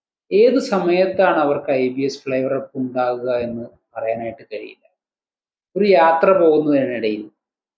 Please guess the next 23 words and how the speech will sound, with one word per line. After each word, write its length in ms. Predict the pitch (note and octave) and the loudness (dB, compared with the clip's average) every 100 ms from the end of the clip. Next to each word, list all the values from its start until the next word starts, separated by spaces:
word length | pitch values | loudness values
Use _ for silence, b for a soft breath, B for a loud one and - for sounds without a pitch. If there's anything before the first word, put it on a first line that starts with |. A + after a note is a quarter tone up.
| - F#3+ | -4 0
എന്തെങ്കിലും 540 | G#3+ A#3+ A#3 B3 A#3+ | 2 2 2 2 2
ചെറിയ 280 | G#3+ F3+ F3 | 0 2 2
രീതിയിൽ 320 | D#3+ D3+ D3 | 2 0 0
ഒരു 100 | C#3+ | 0
സ്ട്രെസ് 320 | - - - - | -2 -12 -12 -12
ഉണ്ടായാൽ 340 | C3+ A#2 A2 A2 | -6 -2 0 -2
മതി, 200 | G#2 _ _ _ _ _ | -6 _ _ _ _ _
പെട്ടെന്ന് 440 | - - D#3+ D#3+ | -14 -4 0 2
തന്നെ, 220 | D#3 D3+ D#3 - - _ _ _ _ - | 2 2 -2 -4 -14 _ _ _ _ -6
ആ, 40 | B2 A#2 - - _ _ - | -2 -2 -4 -14 _ _ -4
ഡയറിയ, 480 | C#3 C3+ B2+ A2 A2 - | -2 0 -2 -2 -4 -6
ടോയ്ലറ്റിൽ 380 | C#3 C3 B2+ C3+ | -6 -4 -4 -6
പോകണം 360 | B2+ A#2+ A#2+ A#2 | -4 -4 -4 -8
എന്നുള്ള 220 | A#2 A2+ A2+ | -10 -6 -8
ഒരു 60 | |
സെൻസേഷൻ 520 | - G2+ - A2+ - G#2+ | -8 -18 -16 -14 -14 -16
ഉണ്ടാകും. 260 | G#2+ - _ _ _ _ _ _ _ _ _ _ _ | -20 -20 _ _ _ _ _ _ _ _ _ _ _
അതുപോലെ 340 | D3+ F3 G#3 G#3 G#3 | 0 2 4 4 2
തന്നെ, 200 | E3+ E3+ - - _ _ _ _ _ _ _ D3 | 2 0 -4 -14 _ _ _ _ _ _ _ -6
ആ, 20 | C#3 B2+ - _ _ - | -4 -4 -8 _ _ -4
എന്തെങ്കിലും 360 | G3 A3+ B3 A#3+ | 0 2 2 6
ഒരു 80 | |
ഔട്ടിങ്ങിൽ 500 | G#3 F3+ - F3 D#3+ | 6 6 4 2 2